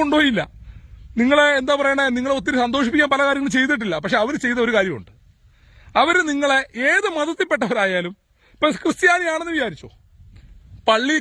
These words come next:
കൃത്യമായിട്ട് ഞായറാഴ്ച പള്ളി വിടും, വേദവേശത്ത് നിർബന്ധിച്ചു വിടും. എന്റെ ചെറുപ്പത്തിൽ ഞാനും എന്നെ എന്റെ അപ്പൻ അടി തന്ന് തന്നെ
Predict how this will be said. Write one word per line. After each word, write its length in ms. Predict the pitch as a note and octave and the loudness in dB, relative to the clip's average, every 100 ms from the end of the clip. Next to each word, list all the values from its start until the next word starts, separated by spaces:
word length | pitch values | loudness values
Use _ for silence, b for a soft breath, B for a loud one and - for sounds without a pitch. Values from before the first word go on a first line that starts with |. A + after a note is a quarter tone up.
| A#3+ | -4
കൃത്യമായിട്ട് 440 | F#3 C#4 C4 C4 B3 | -4 -2 0 -2 -2
ഞായറാഴ്ച 400 | A#3 B3 C4+ B3 | -2 0 -2 -2
പള്ളി 300 | C#4 A3+ B3+ | -4 -2 -2
വിടും, 200 | A#3+ B3 A#3 | -2 -2 0
വേദവേശത്ത് 520 | A3 A#3 A#3+ A#3+ A#3+ | 0 0 0 -2 -2
നിർബന്ധിച്ചു 360 | G#3+ A3 A3 F3+ | -2 0 -2 -2
വിടും. 200 | G3+ G3 | -2 0
എന്റെ 120 | A3+ C4+ | 2 2
ചെറുപ്പത്തിൽ 360 | A#3+ B3 A#3+ A#3 | 2 0 -2 2
ഞാനും 240 | A#3+ C#4+ B3+ B B | 2 0 -8 B B
എന്നെ 200 | G#3+ A#3+ C#4 | -2 2 2
എന്റെ 160 | B3+ B3 | 2 0
അപ്പൻ 180 | - C#4+ A#3 G#3 | 0 -6 -4 -2
അടി 120 | A#3+ | 0
തന്ന് 240 | F4 A#3+ A#3 | 2 0 -2
തന്നെ 140 | A#3 | -4